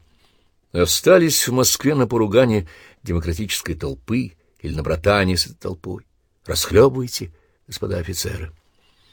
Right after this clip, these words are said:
Павел миновал цепь милиционеров и вышел к небольшой свите военных и милицейских чинов. Тут же мелькнул чёрным долгополым одеянием священник.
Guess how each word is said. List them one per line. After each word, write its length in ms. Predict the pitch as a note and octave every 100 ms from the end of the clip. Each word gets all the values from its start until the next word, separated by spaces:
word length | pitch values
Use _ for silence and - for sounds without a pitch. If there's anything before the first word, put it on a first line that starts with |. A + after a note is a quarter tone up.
| _ _ _ _ _ _ _ _ _ _ _
Павел 300 | C#3 D3+ D3
миновал 380 | C3+ B2+ A#2+ A2+
цепь 300 | - A#2 F#2+
милиционеров 760 | G2+ F#2+ F2 G2 G2 G#2+ G#2 -
и 140 | G#2+
вышел 400 | G2 G2+ F2+ G#2
к 60 | F#2
небольшой 460 | G2 F#2+ - G#2 G2
свите 380 | - G2 -
военных 440 | F2+ F#2 G2 G2 G2
и 40 |
милицейских 580 | F#2 F2 - F#2 - F#2
чинов. 520 | - F2+ D#2+ D#2 - _ _ _ _ _ _
Тут 240 | F2+ F#2
же 80 | G2
мелькнул 400 | G2 E2 G2+ D#2+ -
чёрным 520 | - - F#2+ F#2 F#2
долгополым 500 | F2 E2 F2 F#2 F#2
одеянием 420 | F2 F2 F2+ F2+
священник. 640 | E2+ F#2 - F2 E2+ E2